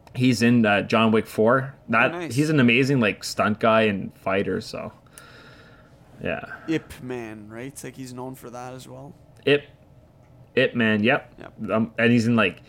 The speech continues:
Speaker 1: he's in a lot of movies. Anyways, he's awesome in it. Go see John Wick four. You say you're already going. So, yeah, I recommend that movie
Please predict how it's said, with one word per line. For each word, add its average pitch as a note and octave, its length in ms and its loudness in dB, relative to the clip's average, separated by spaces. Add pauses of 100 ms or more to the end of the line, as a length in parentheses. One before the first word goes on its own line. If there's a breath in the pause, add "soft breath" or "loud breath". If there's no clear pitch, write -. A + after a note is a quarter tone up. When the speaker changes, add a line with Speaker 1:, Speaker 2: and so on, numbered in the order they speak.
Speaker 1:
he's C#3 100 0
in D#3 80 4
a C#3 60 4
lot B2 160 6
of B2 60 4
movies. A#2 180 4
Anyways, B2+ 360 2 (180 soft breath)
he's C3 240 2
awesome A#2 420 2
in A#2 120 4
it. A#2+ 240 2 (1200 soft breath)
Go C3 160 6
see B2 180 2
John A2+ 280 4
Wick A2 140 0
four. A2+ 280 2
You G#2 140 2
say A2 160 0
you're G#2+ 160 4
already G#2 160 2
going. G#2+ 400 0
So, - 140 -2
yeah, A2+ 180 4
I - 20 6
recommend A2 460 2
that G2+ 120 2
movie G2 420 -4